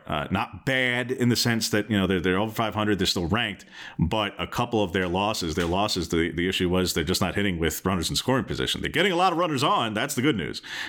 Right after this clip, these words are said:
Uh, the bad news is they've had a struggle in getting those runners in. Uh, but they head to the Mary Nutter, uh, Collegiate Classic down in Palm Springs this weekend, uh, play another, uh, five games, uh, against some pretty good teams as well. So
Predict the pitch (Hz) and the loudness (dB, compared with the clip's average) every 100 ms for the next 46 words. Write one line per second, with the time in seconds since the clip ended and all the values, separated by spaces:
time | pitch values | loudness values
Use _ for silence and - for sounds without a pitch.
0 | - 82 80 113 127 110 101 92 92 104 | -4 -2 -2 -2 -2 0 0 2 0 0
1 | 98 82 - 117 95 87 95 87 98 95 | -2 -2 -2 0 0 0 -2 -2 0 0
2 | 90 82 98 82 76 - - 117 76 - | -2 0 0 2 0 -2 -2 -2 -4 -10
3 | - - - - 165 175 - 107 104 101 | -14 -12 -10 -6 -4 -2 -2 -2 -2 -4
4 | 104 95 98 95 92 113 113 107 - _ | -2 0 2 2 0 0 0 -2 -6 _
5 | - 98 101 117 104 101 113 104 104 104 | -4 -2 0 0 0 0 -2 0 0 -2
6 | - 92 90 87 95 85 78 - 147 143 | 0 -2 0 -2 0 0 -2 0 0 0
7 | 135 - 127 123 131 120 117 104 - - | 0 0 0 2 2 2 2 0 -2 -10
8 | - - 85 90 85 76 98 87 110 117 | -14 -6 -2 -2 -2 -2 0 0 0 0
9 | 113 110 101 101 110 101 87 104 101 101 | -2 -2 -2 0 0 0 0 0 2 2
10 | 98 - - 80 78 80 90 - 85 76 | 2 0 0 -2 0 0 0 0 0 0
11 | 82 80 85 92 78 76 107 110 104 - | -2 -2 0 2 2 2 2 0 0 0
12 | 87 78 | 0 0